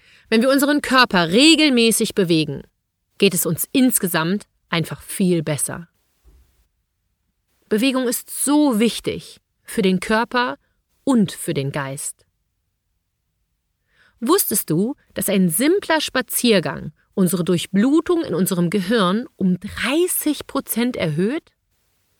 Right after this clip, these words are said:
Dreißig Prozent! Einfach nur, weil wir spazieren gehen. Das bedeutet, unser Gehirn bekommt Sauerstoff und Nährstoffe gelangen in den Körper,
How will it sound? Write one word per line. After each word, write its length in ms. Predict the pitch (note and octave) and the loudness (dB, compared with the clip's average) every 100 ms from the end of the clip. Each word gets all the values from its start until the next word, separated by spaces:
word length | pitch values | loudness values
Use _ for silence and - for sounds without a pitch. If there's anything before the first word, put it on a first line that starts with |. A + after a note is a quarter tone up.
| _ _ - | _ _ -14
Dreißig 840 | - - E4 E4+ - - D#4+ - | -6 -2 0 0 -2 -2 -2 -2
Prozent! 600 | - D4 - D4 A#3 F3 _ _ _ _ _ | -6 -6 0 0 0 -2 _ _ _ _ _
Einfach 280 | - D4 C4+ | 0 2 2
nur, 140 | C#4+ | 0
weil 120 | B3+ A#3+ | 0 0
wir 100 | A3+ | 0
spazieren 640 | A#3 G#3+ - D#4 B3+ F#3 | -2 -4 0 2 2 0
gehen. 340 | D3 C3+ - - _ _ _ _ _ _ _ _ _ | -2 -8 -12 -20 _ _ _ _ _ _ _ _ _
Das 160 | - - | -8 -2
bedeutet, 720 | A3 B3+ A3 - F3+ A#3+ - - _ | 0 2 0 0 -2 -2 -6 -18 _
unser 240 | C4 C4 A3 | 0 0 2
Gehirn 480 | G3+ G3+ C#4 E4 F4+ _ _ | 2 2 2 0 -4 _ _
bekommt 580 | G3 - - E4 G4 - | -10 -8 0 2 2 -2
Sauerstoff 640 | - A3 A#3 A3+ C4 D4 | 0 2 2 -2 -4 -4
und 240 | - G3+ D#3+ | 0 0 2
Nährstoffe 540 | A#3+ D#4+ - D4 - | 2 2 0 -4 -2
gelangen 480 | G#3+ A3 A#3+ B3+ A#3 | 0 0 0 -2 -4
in 160 | A3 A3+ | -2 -2
den 120 | A3 | -2
Körper, 460 | - A#3 - D3+ | -2 -4 -4 -10